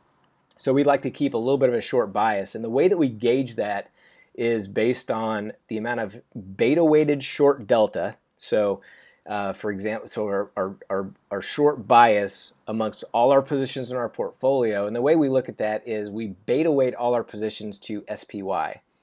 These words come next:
And if you don't know what that means, um, what I would suggest is go to our blog. There's a couple blog posts and videos. One's called, uh, How to Trade Options Like a Professional. The other one is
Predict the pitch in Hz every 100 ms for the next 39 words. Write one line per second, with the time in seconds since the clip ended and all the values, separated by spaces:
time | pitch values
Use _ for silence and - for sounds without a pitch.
0 | _ _ _ - 117 120 120 113 117 156
1 | 165 156 143 139 135 120 110 120 120 123
2 | 123 120 - _ - 110 110 104 101 -
3 | 131 127 131 131 - 117 113 - 104 110
4 | 180 170 120 120 120 117 113 113 - 139
5 | 135 113 117 113 107 117 120 - 107 104
6 | 113 113 107 107 - _ _ _ _ -
7 | 135 139 147 131 127 127 - 123 113 107
8 | 127 110 127 123 120 - 117 107 113 -
9 | 98 - - 151 - 156 147 143 135 120
10 | 120 123 117 107